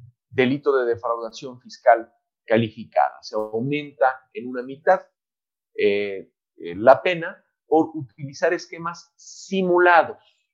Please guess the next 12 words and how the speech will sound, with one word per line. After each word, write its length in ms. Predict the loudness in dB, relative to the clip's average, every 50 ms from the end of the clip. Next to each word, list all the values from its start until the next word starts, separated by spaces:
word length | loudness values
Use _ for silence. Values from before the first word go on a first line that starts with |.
| _ _ _ _ _
Y 100 | _ -8
esto 220 | -8 -6 -6 -8 -8
es 160 | -8 -8 -12
importante. 800 | -12 -12 -12 -10 -12 -12 -12 -2 -2 0 0 0 -4 -12 _ _ _ _ _ _ _ _ _ _ _
Este 220 | -6 -6 -4 -6 -6
es 120 | -6 -6
un 100 | -8 -8
elemento 500 | -4 -4 -4 -4 -6 -10 -12 -12 -12 -6
normativo 680 | -4 -6 -4 -4 -8 -10 -12 -12 -10 -8 -4 -2 -2 -2
del 160 | -2 -4 -10
tipo 280 | -18 -20 _ -20 -12
penal, 460 | _ -8 -8 -4 -4 -6 -6 -6 -12